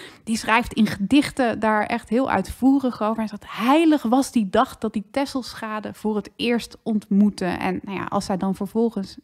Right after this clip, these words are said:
ja, niet ingaat op zijn avances, dan schrijft hij echt diep,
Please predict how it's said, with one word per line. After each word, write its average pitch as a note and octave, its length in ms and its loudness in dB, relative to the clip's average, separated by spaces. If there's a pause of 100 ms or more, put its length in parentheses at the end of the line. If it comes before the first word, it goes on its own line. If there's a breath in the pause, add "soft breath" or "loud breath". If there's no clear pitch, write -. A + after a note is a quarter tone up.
(120)
ja, F3 60 -12
niet G3 240 2
ingaat A3 440 0
op F#3+ 120 -10
zijn F#3 220 0
avances, G3 680 0 (400 loud breath)
dan G3 140 -2
schrijft G3 260 -6
hij - 100 -10
echt - 200 -10
diep, C4+ 400 4